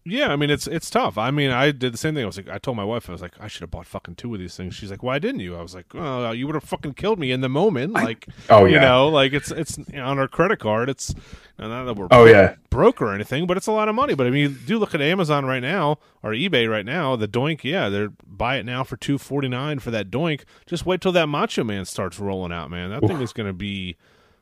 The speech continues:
Speaker 1: tough to get. I mean, the eight thousand of those things. So, oof. I mean, I,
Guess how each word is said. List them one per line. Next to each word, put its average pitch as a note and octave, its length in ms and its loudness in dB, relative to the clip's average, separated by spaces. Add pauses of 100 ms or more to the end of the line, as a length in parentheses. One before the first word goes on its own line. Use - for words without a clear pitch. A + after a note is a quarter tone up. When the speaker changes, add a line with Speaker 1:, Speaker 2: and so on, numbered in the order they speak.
(240)
Speaker 1:
tough - 240 -4
to B2+ 80 -10
get. F#3+ 240 -2
I A#2 40 -6
mean, A2+ 180 -4
the G#2 180 -4 (120)
eight C#3+ 180 -6
thousand C#3+ 420 -2
of F#3 60 0
those G3 240 0
things. A3+ 560 -6
So, A#2+ 600 -4 (720)
oof. C4+ 380 -4 (280)
I G2+ 100 -14
mean, G#2+ 320 -8 (500)
I, C#3+ 260 -6